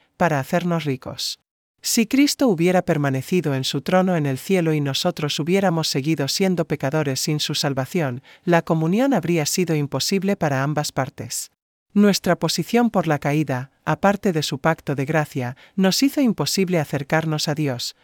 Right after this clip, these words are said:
porque ¿qué comunión tiene la justicia con la iniquidad? ¿Y qué comunión la luz con las tinieblas?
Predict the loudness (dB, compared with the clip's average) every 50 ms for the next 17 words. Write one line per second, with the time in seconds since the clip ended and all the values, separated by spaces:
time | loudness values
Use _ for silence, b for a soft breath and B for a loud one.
0 | _ _ -2 -2 -2 0 0 -2 -2 0 -2 -2 -2 -2 0 0 0 0 2 2
1 | 2 0 2 0 0 2 2 0 0 -2 -2 -4 -8 -4 -2 -4 -2 -2 -2 -2
2 | -2 0 0 0 0 0 0 0 -2 -2 -4 -4 -4 -2 -4 -4 -6 _ _ _
3 | _ _ _ _ _ _ 0 2 4 4 2 2 4 4 4 4 4 4 4 4
4 | 2 2 2 2 2 2 0 -2 -2 -2 0 0 0 0 -2 -2 -2 -2 0 0
5 | -2 -4 -6 -8 -8 -8 -8 -10 -10 -12